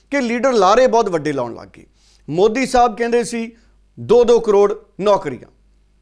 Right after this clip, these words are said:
ਮੋਦੀ ਸਾਹਿਬ ਕਹਿੰਦੇ ਸੀ ਕਾਲਾ ਧਨ ਵਿਦੇਸ਼ਾਂ 'ਚੋਂ ਲਿਆਵਾਂਗੇ। ਲੋਕਾਂ ਨੂੰ ਆਸ ਬਣਾਤੀ ਕਈ ਲੀਡਰਾਂ ਨੇ ਵੀ ਜੇ ਕਾਲਾ ਧਨ ਆ ਗਿਆ ਤੇ ਖਾਤਿਆਂ 'ਚ ਪੈਸੇ ਆ ਜਾਣਗੇ, ਨਹੀਂ ਆਏ। ਕੈਪਟਨ ਅਮਰਿੰਦਰ ਸਿੰਘ ਕਹਿੰਦੇ ਸੀ ਸਮੁੱਚੀ ਕਿਸਾਨੀ ਦਾ ਕਰਜ਼ਾ ਮਾਫ,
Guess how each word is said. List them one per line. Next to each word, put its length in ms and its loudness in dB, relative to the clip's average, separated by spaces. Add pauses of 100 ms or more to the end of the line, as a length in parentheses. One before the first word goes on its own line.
(200)
ਮੋਦੀ 280 0
ਸਾਹਿਬ 340 0
ਕਹਿੰਦੇ 280 -4
ਸੀ 320 -14 (960)
ਕਾਲਾ 260 2
ਧਨ 260 -2
ਵਿਦੇਸ਼ਾਂ 440 -2
'ਚੋਂ 140 -6
ਲਿਆਵਾਂਗੇ। 460 -10 (1120)
ਲੋਕਾਂ 400 2
ਨੂੰ 140 0
ਆਸ 280 0
ਬਣਾਤੀ 440 -2
ਕਈ 200 -2
ਲੀਡਰਾਂ 380 -6
ਨੇ 100 -4
ਵੀ 140 -8
ਜੇ 100 0
ਕਾਲਾ 360 0
ਧਨ 260 -6
ਆ 120 -2
ਗਿਆ 300 -4 (260)
ਤੇ 80 -2
ਖਾਤਿਆਂ 480 -4
'ਚ 80 -10
ਪੈਸੇ 340 -6
ਆ 100 -4
ਜਾਣਗੇ, 340 -12 (160)
ਨਹੀਂ 240 -2
ਆਏ। 160 -12 (460)
ਕੈਪਟਨ 340 0
ਅਮਰਿੰਦਰ 360 0
ਸਿੰਘ 200 -8
ਕਹਿੰਦੇ 280 -4
ਸੀ 160 -10
ਸਮੁੱਚੀ 520 -8
ਕਿਸਾਨੀ 400 -6
ਦਾ 100 -2
ਕਰਜ਼ਾ 320 -6
ਮਾਫ, 240 -8